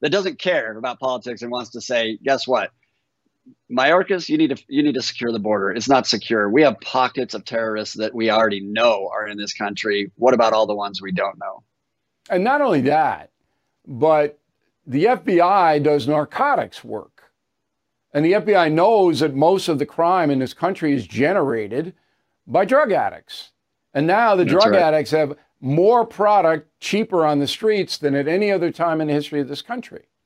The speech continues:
Speaker 2: because of the open border. So you got a twofer. You got foreign threats, the people coming across, and then you got hundreds of thousands of Americans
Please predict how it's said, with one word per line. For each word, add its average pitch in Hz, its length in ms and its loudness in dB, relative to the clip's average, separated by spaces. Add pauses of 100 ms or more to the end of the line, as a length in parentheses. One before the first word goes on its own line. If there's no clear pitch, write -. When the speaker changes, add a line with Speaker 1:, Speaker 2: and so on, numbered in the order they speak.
(520)
Speaker 2:
because 139 320 0
of 147 80 0
the 147 100 2
open 139 300 0
border. 226 360 0 (680)
So - 160 -2
you 170 160 4
got 185 300 4
a 156 100 0
twofer. - 480 -2 (460)
You 139 120 0
got 156 260 4
foreign 185 540 4
threats, 175 760 0 (500)
the 135 100 -4
people 131 300 -2
coming 123 240 -2
across, 180 540 0 (240)
and 156 120 0
then 180 140 4
you 175 80 4
got 165 300 2 (560)
hundreds 220 440 0
of 147 120 -2
thousands 180 520 2
of 151 140 -2
Americans 160 840 0